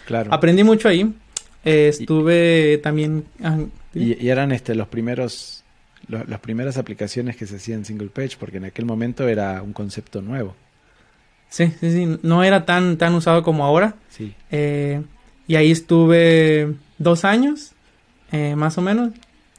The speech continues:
Speaker 2: Pero como esta-, ya estaba en Estados Unidos y estábamos trabajando con una, estaba yo viviendo aquí en Estados Unidos con una visa de trabajo. En ese tiempo eligen a Trump como presidente. Todavía no tomaba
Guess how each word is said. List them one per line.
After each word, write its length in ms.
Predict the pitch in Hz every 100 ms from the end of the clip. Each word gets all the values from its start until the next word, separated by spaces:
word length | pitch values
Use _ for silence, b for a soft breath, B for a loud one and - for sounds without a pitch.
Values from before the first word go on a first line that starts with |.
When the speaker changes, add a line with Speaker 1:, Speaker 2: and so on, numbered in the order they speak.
| _ _ _ -
Speaker 2:
Pero 220 | 165 156
como 200 | 156 151
esta-, 160 | 143 -
ya 140 | 170
estaba 200 | 165 190
en 60 | 190
Estados 280 | 165 170 175
Unidos 220 | 175 185
y 40 |
estábamos 280 | 165 151 160
trabajando 340 | 156 147 156 156
con 120 | 156
una, 380 | 156 156 147 165 -
estaba 240 | 160 170
yo 100 | 175
viviendo 260 | 175 170 175
aquí 80 | 165
en 40 |
Estados 180 | 165 170
Unidos 140 | 170
con 100 | 165
una 80 | 160
visa 180 | 160 170
de 60 | 160
trabajo. 440 | 151 151 202 208 b b b b b b b
En 200 | 165 165
ese 280 | 170 180 175
tiempo 680 | 185 180 196 - 208 208 208
eligen 400 | 170 170 165 180
a 120 | 160
Trump 280 | - 165 165
como 560 | 175 165 156 147 143 139 _
presidente. 500 | 160 151 156 165 208
Todavía 300 | 202 226 214
no 120 | 214
tomaba 580 | 202 175 170 170 156 147